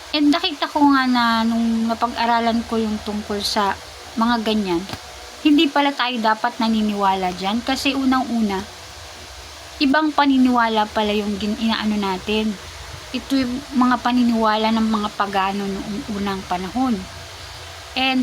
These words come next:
ah, tayo ay mga Katoliko, so kailangan nating paniwalaan yung ating mga, ah, paniniwalang Kristiyano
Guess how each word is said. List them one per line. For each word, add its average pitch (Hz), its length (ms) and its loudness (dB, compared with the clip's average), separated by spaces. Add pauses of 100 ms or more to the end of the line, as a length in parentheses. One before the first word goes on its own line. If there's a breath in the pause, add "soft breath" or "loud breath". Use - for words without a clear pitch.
ah, 220 640 4 (1600)
tayo 285 320 2
ay 254 80 2
mga 254 320 2
Katoliko, 247 640 0
so - 240 0
kailangan 240 480 2
nating 220 480 -2
paniwalaan 254 880 2 (320)
yung 320 320 6
ating 254 560 2
mga, 214 400 0 (640)
ah, 202 720 0 (320)
paniniwalang 269 880 4
Kristiyano 185 640 -2